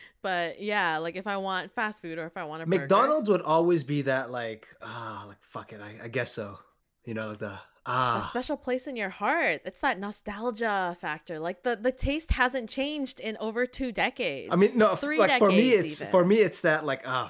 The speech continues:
Speaker 2: fuck it. Like, uh, if I have to, you know, like, if I have to go kind of restaurant, like, ah,
Speaker 1: <laughs>
Speaker 2: fuck, the, the Harvey's app isn't working. I,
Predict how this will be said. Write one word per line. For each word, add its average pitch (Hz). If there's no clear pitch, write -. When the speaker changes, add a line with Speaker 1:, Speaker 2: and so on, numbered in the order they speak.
Speaker 2:
fuck 113
it. 110
Like, 110
uh, 113
if 131
I 127
have 123
to, 107
you 139
know, 117
like, 117
if 143
I 139
have 127
to 143
go 117
kind 120
of 107
restaurant, 107
like, 107
ah, 151
Speaker 1:
<laughs> -
Speaker 2:
fuck, -
the, 123
the 165
Harvey's 143
app 143
isn't 127
working. 117
I, 117